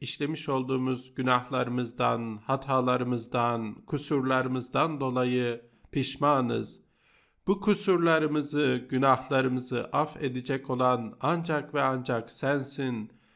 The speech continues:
Sen Tevvapsın, sen Gafursun, sen Rahman ve Rahimsin.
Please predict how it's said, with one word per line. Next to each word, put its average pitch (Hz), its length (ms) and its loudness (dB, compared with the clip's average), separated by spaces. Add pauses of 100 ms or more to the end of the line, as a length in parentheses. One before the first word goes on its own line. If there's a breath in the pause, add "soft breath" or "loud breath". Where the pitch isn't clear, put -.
(140 soft breath)
Sen 139 680 0
Tevvapsın, 127 1040 -2
sen 123 520 -2
Gafursun, 127 1080 -2 (240 soft breath)
sen 123 600 0
Rahman 135 680 2
ve 127 100 2
Rahimsin. 123 960 0